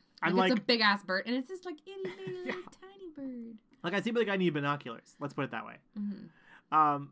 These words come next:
Speaker 1: but so we meet Luke Perry, who is playing apparently a gay.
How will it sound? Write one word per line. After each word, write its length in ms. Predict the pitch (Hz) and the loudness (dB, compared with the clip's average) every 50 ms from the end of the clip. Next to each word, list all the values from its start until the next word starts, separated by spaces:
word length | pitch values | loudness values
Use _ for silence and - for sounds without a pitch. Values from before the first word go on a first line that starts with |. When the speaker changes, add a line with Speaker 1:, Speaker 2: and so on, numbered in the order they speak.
| - - | -8 -6
Speaker 1:
but 200 | 175 202 175 - | -6 -6 -4 -2
so 80 | 185 | -2
we 80 | 196 190 | -2 0
meet 240 | 180 190 226 214 180 | 0 -2 -2 2 0
Luke 180 | 175 180 175 | 0 0 0
Perry, 280 | 160 143 123 120 120 123 | -6 -4 -4 -4 -4 -6
who 120 | 131 143 | -6 -6
is 100 | 143 143 | -6 -6
playing 580 | _ - 151 143 135 131 135 135 135 139 139 139 - _ - - | _ -4 -2 -2 0 0 -2 -4 -6 -8 -10 -12 -14 _ -4 -2
apparently 680 | 143 143 - _ - - - 160 160 170 170 160 156 | -2 -2 -2 _ -16 -6 -2 -2 0 0 -2 -2 -2
a 80 | 156 156 | -2 -2
gay. 380 | 143 131 117 104 101 107 117 | -2 -4 -6 -6 -6 -10 -12